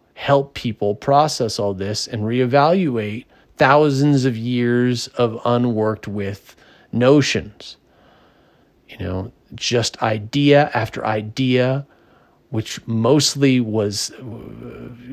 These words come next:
cr-, you know, was a, an idea created out of some form of limitation. Even within science, we don't even know how antidepressants work.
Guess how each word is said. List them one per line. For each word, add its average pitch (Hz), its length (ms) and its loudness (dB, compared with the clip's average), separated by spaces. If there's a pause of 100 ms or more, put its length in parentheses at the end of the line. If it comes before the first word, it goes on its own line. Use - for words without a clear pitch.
(120)
cr-, - 320 -10
you 123 200 -2
know, 104 280 -2 (120)
was 113 400 -4
a, 110 160 -2 (180)
an 117 100 -2
idea 120 440 0
created 120 580 0
out 107 200 -4
of 104 100 -8
some 139 380 2
form 135 320 2
of 117 120 -2
limitation. 120 920 -2 (680)
Even 202 380 6
within 156 280 2
science, 170 840 -2 (440)
we 160 160 4
don't 190 200 4
even 170 200 4
know 151 180 4
how 139 320 4
antidepressants 120 960 -2
work. 110 400 -6